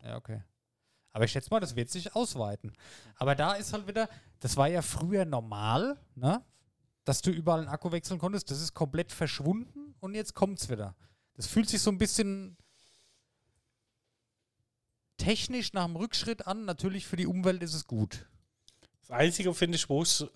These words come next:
Speaker 2: durchgesetzt hat und auch so ein bisschen so, wo es den Verkauf noch gefördert hat, war Elektrogeräte.
Speaker 1: Ja.
Speaker 2: Also Elektrowerkzeuge.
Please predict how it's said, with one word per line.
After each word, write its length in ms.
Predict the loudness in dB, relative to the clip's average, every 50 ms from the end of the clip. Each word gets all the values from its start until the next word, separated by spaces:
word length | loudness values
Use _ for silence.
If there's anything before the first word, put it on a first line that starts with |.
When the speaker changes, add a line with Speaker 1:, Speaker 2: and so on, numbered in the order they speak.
| -10 0
Speaker 2:
durchgesetzt 760 | 2 4 4 4 2 0 0 0 2 2 2 2 0 2 6
hat 180 | 6 6 6 4
und 80 | 0
auch 280 | 0 2 2 2 2 0
so 140 | -2 -2 -2
ein 60 | -2
bisschen 360 | -2 -4 -4 -4 -4 -4 -4
so, 300 | -2 0 0 0 0 -2 -6 _ _ _ _ _ _ _ _ _ _ _ _ _ _ _ _ _
wo 120 | 0 2
es 300 | 2 2 0 -2 -4 -8 _ _ _ _ _ _ _ _ _ _ _
den 100 | -8 -6
Verkauf 640 | 0 2 2 2 2 0 4 6 6 8 6 4 2 -4
noch 140 | -4 -4 -4
gefördert 580 | -8 -8 -2 2 4 4 4 4 2 0 2
hat, 200 | 2 2 2 2
war 140 | 0 2 2
Elektrogeräte. 1040 | 4 2 2 2 0 -2 -4 -4 -4 -4 -2 0 2 4 4 4 2 0 -4 -10 -10 -14 _ _ -4
Speaker 1:
Ja. 300 | -2 0 0 -2 -2 -6 _ _ _
Speaker 2:
Also 160 | -6 2 4
Elektrowerkzeuge. 1000 | 4 6 6 6 4 4 2 4 4 4 4 2 -2 -2 -2 -2 -2 -4 -6 -8